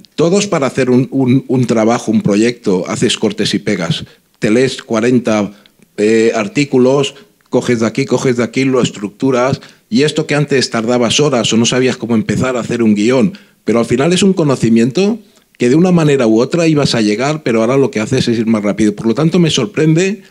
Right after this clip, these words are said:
esta, eh, esta, eh, esta sensación que hay de que el G P T este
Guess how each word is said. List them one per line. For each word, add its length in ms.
esta, 460
eh, 220
esta, 400
eh, 340
esta 180
sensación 560
que 120
hay 160
de 180
que 200
el 80
G 240
P 120
T 200
este 360